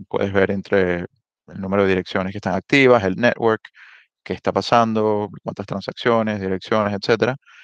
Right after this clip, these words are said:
Eh, pero no es un, no es un tema sencillo y, y bueno,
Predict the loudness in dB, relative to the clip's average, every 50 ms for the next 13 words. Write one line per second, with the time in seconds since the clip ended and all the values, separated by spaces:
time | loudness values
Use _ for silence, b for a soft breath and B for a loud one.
0 | B B B B B B B B B B 0 2 4 6 6 4 4 2 _ 2
1 | 4 4 4 4 2 2 2 0 -4 -4 -4 -6 -6 -4 -2 -2 -2 -4 -6 -2
2 | 2 2 2 4 2 -2 -4 -6 -6 -2 0 0 0 0 0 -2 -2 -2 -2 0
3 | 0 0 0 0 -2 -2 0 0 0 0 0 -2